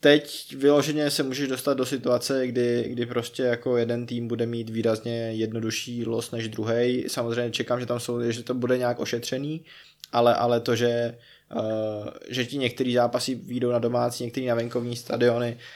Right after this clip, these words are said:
to, že, že si vlastně budou jako přesně fanoušci moc jako porovnávat, no jo, ale vy jste tady ve čtvrtém kole hráli se Sportingem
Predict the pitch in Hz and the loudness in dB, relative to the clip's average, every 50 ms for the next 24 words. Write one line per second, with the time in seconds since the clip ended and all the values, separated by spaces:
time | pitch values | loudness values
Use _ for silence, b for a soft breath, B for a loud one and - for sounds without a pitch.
0 | B B - - 120 117 131 127 127 123 123 117 - - 117 123 120 - - 135 | B B -2 0 2 4 4 4 6 6 4 4 2 0 -2 -4 -4 -2 0 2
1 | 123 120 117 - - 127 117 120 117 117 117 113 110 - 131 123 120 120 120 117 | 2 2 2 0 -4 -2 0 2 4 4 4 4 4 2 2 2 4 2 2 0
2 | - - 117 - - 120 110 - 120 117 113 - - - 123 120 117 - 117 110 | -2 -6 -6 -6 -4 -6 -2 0 0 0 0 -2 -4 -4 -4 -2 -2 -2 -2 -2
3 | - 110 - 123 120 120 120 120 117 117 117 117 131 131 131 135 135 139 139 127 | -2 0 4 6 8 8 8 8 10 8 8 8 8 10 12 12 12 12 12 12
4 | 123 120 117 - - 139 131 127 123 120 123 131 110 131 127 113 - 127 120 123 | 12 12 10 8 6 4 6 8 8 8 6 6 -2 -2 -2 0 4 4 4 6
5 | 120 120 120 110 - - - - - 156 147 147 160 156 151 147 147 147 147 | 6 4 4 2 0 -2 -2 2 4 4 4 4 0 0 4 4 4 4 4